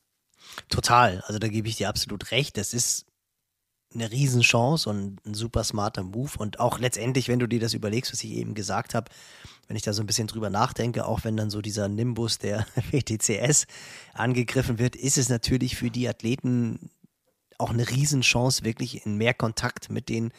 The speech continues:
normalen Triathleten zu kommen. Also wenn du jetzt irgendwie an eine Lisa Tertsch denkst, ich meine, die ist Weltmeisterin geworden. Das hatten wir so noch nicht. Das ist halt einfach der absolute Knaller und vermutlich, würde ich jetzt mal sagen, dass achtzig Prozent der Hobby-Triathleten sie gar nicht erkennen würden.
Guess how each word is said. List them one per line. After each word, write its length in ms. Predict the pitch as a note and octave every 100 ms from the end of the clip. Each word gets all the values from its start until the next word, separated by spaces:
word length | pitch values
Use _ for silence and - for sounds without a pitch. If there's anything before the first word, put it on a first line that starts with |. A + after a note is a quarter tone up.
| - - _
normalen 360 | A#2 G#2+ A2+ A#2
Triathleten 540 | - A#2 A#2+ A#2 -
zu 140 | G#2 -
kommen. 340 | B2+ C#3+ G#2+
Also 160 | G2 G2+
wenn 80 | G#2+
du 60 |
jetzt 120 | G#2+
irgendwie 220 | G#2 G#2+ G2+
an 80 |
eine 80 | G#2
Lisa 240 | G2+ G#2+ G#2+
Tertsch 340 | - A2+ -
denkst, 280 | G#2+ G#2+ G#2+
ich 80 | G2
meine, 100 | G2
die 100 | -
ist 120 | -
Weltmeisterin 640 | A2+ A#2+ G#2+ - G2 G2+
geworden. 480 | F#2+ F#2+ G2 G#2 A#2 _ _ _ _ _ _ _ _ -
Das 160 | A2
hatten 160 | B2 A2
wir 120 | G#2
so 140 | G#2
noch 160 | G2+ F2+
nicht. 280 | G2+ B2 -
Das 100 | F#2
ist 140 | G2+
halt 160 | F#2 -
einfach 240 | A2 G#2 - - - - -
der 140 | G#2 G#2
absolute 400 | - A2+ A2 A2
Knaller 560 | - G#2 A#2+ C3 B2+
und 260 | A2 A2+ -
vermutlich, 720 | - G#2 A2+ D#3+ - D#3+ -
würde 140 | B2
ich 60 | B2+
jetzt 160 | C3+
mal 120 | B2 A#2
sagen, 320 | B2 C3+ B2+
dass 100 | G#2+
achtzig 380 | A2+ - B2+ -
Prozent 420 | C3+ - B2 B2+
der 220 | A#2 A2
Hobby-Triathleten 640 | A#2+ A#2 - A#2 A#2+ A#2 A2
sie 100 | G#2+
gar 160 | A2+
nicht 120 | A2+
erkennen 340 | G#2+ - C#3 F#2+
würden. 260 | F#2 -